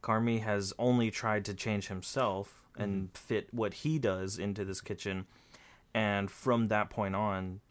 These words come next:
Speaker 1: the rest of the season as follows, he then starts to change others. He
Speaker 2: Yeah.
Speaker 1: does take the lead, and yeah, that is part of it. But yeah, you know, something, somehow they, it just got so tense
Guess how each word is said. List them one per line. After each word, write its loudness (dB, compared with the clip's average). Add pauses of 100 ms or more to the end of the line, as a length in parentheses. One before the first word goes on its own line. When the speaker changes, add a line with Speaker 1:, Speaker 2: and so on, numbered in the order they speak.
(200)
Speaker 1:
the -2
rest 0
of 0
the 0
season 0
as -2
follows, 0 (380)
he 0
then 4
starts 0
to -10
change -2
others. -6 (200)
He -2
Speaker 2:
Yeah. 4
Speaker 1:
does 6 (380)
take 2
the 2
lead, 2
and 2
yeah, 2
that 2
is -2
part -2
of -2
it. -6
But -2 (960)
yeah, 0
you 2
know, 4
something, 0
somehow 2 (100)
they, 2
it 0
just -4 (240)
got -2
so 2
tense -4